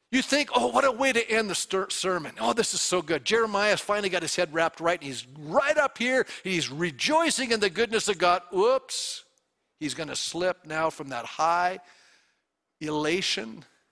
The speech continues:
into the depths of depression. He's gonna slide down 'cause we're coming to the third movement. Is the curses that he expresses regarding his life to God.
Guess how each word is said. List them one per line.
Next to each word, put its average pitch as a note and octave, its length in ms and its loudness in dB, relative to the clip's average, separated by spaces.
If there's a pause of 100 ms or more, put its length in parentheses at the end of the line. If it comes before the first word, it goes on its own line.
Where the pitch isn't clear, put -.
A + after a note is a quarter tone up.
(200)
into C#3 420 -10
the G2+ 160 -12 (140)
depths - 580 -4 (140)
of A2+ 180 -20
depression. - 760 -8 (1000)
He's - 160 -4
gonna E3+ 180 -6
slide D#3+ 380 0
down G3 460 -6
'cause C3+ 160 -10
we're C#3+ 100 -8
coming F3 300 -8
to F3 140 -8
the D#3 140 -12
third F3+ 320 -2
movement. G#3 520 -6 (1080)
Is C3 80 -16
the A#2 80 -14
curses A#3 680 -2
that D3+ 140 -2
he D3+ 80 -4
expresses E3 540 -6
regarding D3 460 -6
his B2+ 160 -10
life C3+ 640 -10 (100)
to C#3 80 -14
God. A2 400 -12